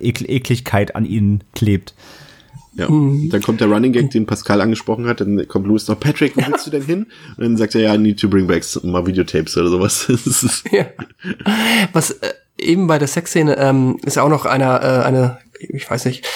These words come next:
Speaker 3: ich glaub, im Buch mehr Kultszene, weil da sagt es, im Buch ist es wohl, „Don't touch the Rolex“, aber Rolex hat, äh, sich hier verweigert, quasi erwähnt zu werden in dem Film, deswegen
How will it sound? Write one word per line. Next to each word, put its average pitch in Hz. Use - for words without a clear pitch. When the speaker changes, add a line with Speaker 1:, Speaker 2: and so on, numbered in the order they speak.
Speaker 3:
ich -
glaub, 147
im 135
Buch 175
mehr 147
Kultszene, 147
weil 131
da 131
sagt 131
es, 139
im 135
Buch 147
ist 151
es -
wohl, 147
„Don't 139
touch -
the 143
Rolex“, 135
aber 127
Rolex 135
hat, 127
äh, 131
sich 127
hier 139
verweigert, 135
quasi 135
erwähnt 143
zu 135
werden 131
in 131
dem 131
Film, 143
deswegen 131